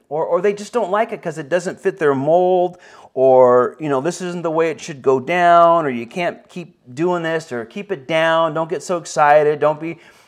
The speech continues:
you know, so alive for this, and, you know, just, you know, temper it down a little bit, or they, or they just re-, simply just resent the fact.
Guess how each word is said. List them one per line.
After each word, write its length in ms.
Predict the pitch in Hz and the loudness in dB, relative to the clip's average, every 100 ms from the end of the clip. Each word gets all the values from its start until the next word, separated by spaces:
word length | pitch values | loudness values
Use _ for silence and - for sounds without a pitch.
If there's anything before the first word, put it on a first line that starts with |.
| - | -10
you 100 | 156 | 0
know, 200 | 147 147 | 0 0
so 280 | 143 185 160 | 0 0 2
alive 440 | 147 151 156 160 | 4 6 4 0
for 140 | 151 | -6
this, 500 | 139 151 139 147 147 | -2 2 2 0 -2
and, 180 | 139 123 | -4 -4
you 80 | 143 | -4
know, 180 | 135 131 | -4 -4
just, 340 | 139 156 - _ _ _ | -6 -14 -18 _ _ _
you 100 | 160 | -10
know, 160 | 143 139 | -6 -6
temper 420 | 139 190 180 175 | -6 -8 -6 -2
it 140 | 143 139 | -2 0
down 360 | 147 151 156 | 0 2 0
a 40 | 156 | 0
little 320 | 156 156 151 | 0 0 0
bit, 300 | 147 156 147 | 0 2 2
or 100 | 143 | 2
they, 160 | 147 | 2
or 140 | 147 151 | 0 0
they 100 | 175 | -2
just 180 | 208 147 | -8 -12
re-, 100 | - _ | -20 _
simply 360 | - - 185 175 | -16 -12 -8 -8
just 220 | 165 160 _ 139 | -8 -14 _ -14
resent 420 | 135 143 269 - | -8 -4 -4 -4
the 80 | 143 | -10
fact. 580 | 113 92 - _ _ | -8 -8 -10 _ _